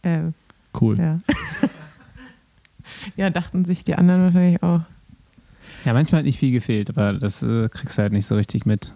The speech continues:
Speaker 3: ähm,
Speaker 1: Ja,
Speaker 3: wenn du
Speaker 1: also
Speaker 3: von
Speaker 1: ich
Speaker 3: vorne fährst.
Speaker 1: <clears throat> Ich hab ja dann auch, äh, so für die Cash Primes konnte ich immer ganz gut sprinten und da war es dann halt auch einfach nicht, gar nicht so umkämpft. Aber ich hab dann gemerkt, so für die Finals,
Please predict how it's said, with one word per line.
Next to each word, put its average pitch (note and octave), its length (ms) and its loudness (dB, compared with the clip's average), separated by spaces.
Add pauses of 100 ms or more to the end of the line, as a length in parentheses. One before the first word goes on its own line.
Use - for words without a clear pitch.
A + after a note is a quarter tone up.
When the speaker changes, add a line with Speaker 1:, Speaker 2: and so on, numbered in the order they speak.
Speaker 3:
ähm, G#2 360 2 (680)
Speaker 1:
Ja, - 180 2
Speaker 3:
wenn G#3 80 4
du G3+ 60 4
Speaker 1:
also - 0 -
Speaker 3:
von G2+ 100 4
Speaker 1:
ich - 60 -8
Speaker 3:
vorne G#2+ 240 0
fährst. A2+ 360 -4 (260)
Speaker 1:
<clears throat> G3+ 60 6 (760)
Ich G3 140 2
hab F#3 140 2
ja F#3+ 60 2
dann F3+ 160 2
auch, F3+ 380 0 (120)
äh, E3+ 460 2 (280)
so F3+ 160 4
für E3+ 120 0
die E3 80 0
Cash G3+ 280 0
Primes G3+ 460 0
konnte F#3+ 220 2
ich E3+ 80 2
immer F3+ 160 4
ganz E3 220 0
gut - 180 -2
sprinten G#3 420 2
und F3+ 220 4
da E3+ 120 2
war E3 100 2
es D#3+ 100 -2
dann E3+ 160 2
halt F3 120 0
auch D#3+ 120 0
einfach E3+ 240 2
nicht, F3 200 2
gar D#3+ 140 2
nicht D#3+ 180 0
so E3 120 0
umkämpft. E3+ 500 2 (360)
Aber D#3+ 120 2
ich - 100 2
hab E3+ 120 0
dann D#3+ 160 2
gemerkt, D#3 380 2
so E3 200 2
für D#3+ 140 -2
die D#3+ 80 4
Finals, E3 580 2